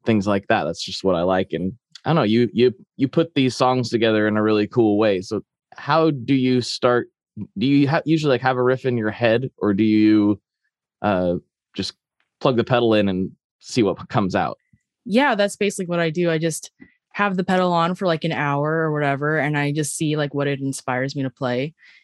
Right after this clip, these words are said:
Speaker 2: Usually it's, like, a short-ish riff, and then I just try to make a whole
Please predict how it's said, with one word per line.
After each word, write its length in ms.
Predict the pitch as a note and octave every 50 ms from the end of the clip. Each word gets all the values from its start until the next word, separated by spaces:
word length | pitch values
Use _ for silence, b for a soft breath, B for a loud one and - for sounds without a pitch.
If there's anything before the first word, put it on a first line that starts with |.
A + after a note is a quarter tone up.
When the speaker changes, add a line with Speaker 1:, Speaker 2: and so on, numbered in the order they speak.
| b -
Speaker 2:
Usually 340 | F3 F#3+ F#3 F#3 G3 F#3+ F#3
it's, 180 | F3 E3 -
like, 160 | - E3 D#3+ E3
a 80 | D#3+
short-ish 840 | D3 - - - D3+ D3+ D3+ D3 - - D#3 D#3+ D#3+ D#3 - - -
riff, 420 | D#3 D#3 D3+ D#3+ F3 - - - _ _ _ -
and 120 | D#3+ D#3+
then 140 | D#3+ D#3+ D#3
I 140 | D3+ D3+ D3+
just 340 | D3 E3 D3+ - - - _ _ _ _ _ _ _ -
try 200 | - F3 D#3+ D#3
to 80 | D#3+
make 300 | D#3 D3+ D3+ D3+ C#3+ - - -
a 140 | - D3 C#3
whole 480 | - D#3 D3+ D3+ D3 D3 D3+ D3 C#3+